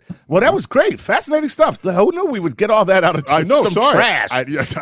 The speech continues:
Speaker 2: I didn't mean
Speaker 1: Who
Speaker 2: to
Speaker 1: knew?
Speaker 2: eat up the whole segment
Speaker 1: No,
Speaker 2: here,
Speaker 1: that's
Speaker 2: but
Speaker 1: awesome.
Speaker 2: all right.
Speaker 1: Okay. All right, here we go. Uh, this is from Tanner Thompson. Tanner doesn't tell us where he's coming from,
Speaker 2: Mm-hmm.
Speaker 1: but, uh,
Speaker 2: Oh,
Speaker 1: we
Speaker 2: by the
Speaker 1: should
Speaker 2: way, are you pronouncing these people's names right?
Speaker 1: Uh, well, I, I don't think I'm screwing up Tanner Thompson.
Speaker 2: Did I tell you where I was when someone said, "I love it when Chuck mispronounces the names"?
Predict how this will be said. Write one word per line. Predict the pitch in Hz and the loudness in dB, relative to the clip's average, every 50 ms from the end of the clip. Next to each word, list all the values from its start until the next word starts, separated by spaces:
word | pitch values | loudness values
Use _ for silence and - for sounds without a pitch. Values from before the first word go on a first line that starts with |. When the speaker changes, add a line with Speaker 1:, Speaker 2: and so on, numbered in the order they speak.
| 143 | -2
Speaker 2:
I | 147 | -2
didn't | 147 147 147 139 | -2 -2 -4 -4
mean | 135 135 135 | -2 0 2
Speaker 1:
Who | 302 349 349 | 2 2 2
Speaker 2:
to | 320 | 2
Speaker 1:
knew? | 233 269 359 403 254 160 120 131 | 0 2 4 4 4 4 2 2
Speaker 2:
eat | 147 143 | 0 0
up | 135 - | 0 0
the | - 123 | -2 -2
whole | 107 123 117 113 | 0 0 0 -2
segment | - - 135 135 135 117 110 262 | -2 -2 -2 -2 -2 0 0 0
Speaker 1:
No, | 330 | 2
Speaker 2:
here, | 381 190 | 2 0
Speaker 1:
that's | 165 - - 101 | -2 -2 -2 -4
Speaker 2:
but | 92 - - - | -4 -6 -4 -4
Speaker 1:
awesome. | 170 226 302 453 392 - - 117 76 - - | -2 -2 -2 -4 -6 -8 -10 -12 -12 -8 -4
Speaker 2:
all | 92 95 | -4 -2
right. | 92 85 90 104 127 139 | 0 0 0 0 0 -2
Speaker 1:
Okay. | 131 - - - - _ _ _ _ _ - | -4 -4 -6 -8 -10 _ _ _ _ _ -2
All | - 139 | -2 -2
right, | 123 - | -2 -2
here | 151 170 | -4 -6
we | 156 | -4
go. | - 139 - - _ _ _ _ _ _ _ _ | -4 -4 -6 -6 _ _ _ _ _ _ _ _
Uh, | - 143 | 0 0
this | 139 185 170 | 0 0 -2
is | - | -4
from | - 185 165 143 | -4 -4 -6 -2
Tanner | - 214 196 185 165 - | 0 2 2 2 0 -2
Thompson. | - - 190 170 156 139 - 160 147 143 | -2 -2 0 0 -2 -4 -6 -8 -8 -6
Tanner | - 165 147 143 139 | -4 -2 -2 -2 0
doesn't | 123 131 123 107 123 | 0 0 0 0 -2
tell | - 143 123 117 | -2 0 0 0
us | 113 - | -2 -2
where | 120 117 | -4 -4
he's | 117 101 | -4 -4
coming | - - 156 139 135 127 | -2 -2 -2 0 -2 -2
from, | - 147 139 127 123 | -2 0 0 0 2
Speaker 2:
Mm-hmm. | 107 127 | 2 4
Speaker 1:
but, | 120 120 - - - | 2 2 2 0 0
uh, | 123 120 117 113 - - - - - - - _ - | 2 2 2 2 0 -4 -12 -20 -20 -20 -20 _ -6
Speaker 2:
Oh, | - - | -2 0
Speaker 1:
we | 262 | 2
Speaker 2:
by | 202 | 2
the | 202 | 2
Speaker 1:
should | 190 | 2
Speaker 2:
way, | 175 | 2
are | 156 165 | 2 0
you | 202 220 | -2 -4
pronouncing | - 220 180 170 160 - 151 | -6 -6 -6 -6 -6 -6 -6
these | 135 120 - | -6 -6 -8
people's | - - 135 120 120 104 107 | -8 -10 -10 -8 -10 -10 -8
names | 104 104 113 107 | -8 -8 -6 -4
right? | 107 117 113 113 110 | -2 0 2 2 2
Speaker 1:
Uh, | 110 | 0
well, | 110 117 | 0 0
I, | 117 113 113 110 104 - | 0 0 -2 -4 -2 -2
I | 147 160 | 0 0
don't | 160 135 110 | 0 -2 -4
think | - - - 131 | -4 -6 -4 -4
I'm | 113 101 | -4 -6
screwing | - - 156 151 135 123 | -6 -4 -4 -2 -2 -2
up | 117 95 | -2 -4
Tanner | - - 160 143 127 113 104 | -2 -2 0 0 0 -2 -4
Thompson. | - - 156 160 156 139 120 - - - - | -2 0 0 2 2 2 0 -4 -8 -8 -4
Speaker 2:
Did | 127 160 160 | -2 0 0
I | 160 170 | 2 0
tell | 165 - 202 190 180 | 0 -2 -2 -2 0
you | 175 160 | 0 0
where | 156 151 | 2 2
I | 143 143 | 2 2
was | 131 131 139 147 160 147 | 2 0 0 0 -2 -2
when | 139 123 113 107 | -4 -4 -4 -4
someone | - - 131 127 131 123 | -6 -6 -2 -2 -2 -2
said, | - 120 - - | -2 -6 -6 -6
"I | - 120 | -6 -4
love | 110 110 120 120 113 127 | -2 0 0 0 2 0
it | 123 - | 0 0
when | 107 - | -2 -4
Chuck | - - - 113 - - | -2 -2 -2 -2 -2 -2
mispronounces | 107 101 - - 110 98 98 98 95 - 101 92 82 | -2 -4 -2 -4 -2 0 0 0 -2 -4 -6 -6 -6
the | 92 | -6
names"? | 90 87 90 90 98 110 113 - | -6 -6 -6 -8 -8 -10 -12 -16